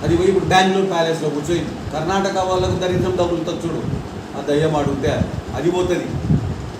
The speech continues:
అందుకే మరి తృణమూల్ కాంగ్రెస్లో ఎక్కువ బియ్యమని అడుగుతుంటారు మీరు అందరూ. నాశనం చేసిపోయారు రాష్ట్రాన్ని. ఎవరికి బాధ్యత? పాపం చంద్రబాబు నాయుడు గారు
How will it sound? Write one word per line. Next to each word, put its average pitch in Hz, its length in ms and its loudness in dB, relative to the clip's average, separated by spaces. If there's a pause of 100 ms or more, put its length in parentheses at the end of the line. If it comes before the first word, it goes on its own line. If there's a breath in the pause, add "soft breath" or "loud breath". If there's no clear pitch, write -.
(720)
అందుకే 151 300 0
మరి 175 240 6
తృణమూల్ 170 420 0
కాంగ్రెస్లో 170 420 0
ఎక్కువ 160 240 0
బియ్యమని 160 300 0
అడుగుతుంటారు 147 480 0
మీరు 113 180 0
అందరూ. 110 240 -4 (3000)
నాశనం 233 460 2
చేసిపోయారు - 420 0 (260)
రాష్ట్రాన్ని. 127 460 0 (2500)
ఎవరికి 226 340 2 (100)
బాధ్యత? 185 380 0 (300)
పాపం 180 200 -2 (120)
చంద్రబాబు 202 500 -2
నాయుడు 180 300 -2
గారు 151 160 -6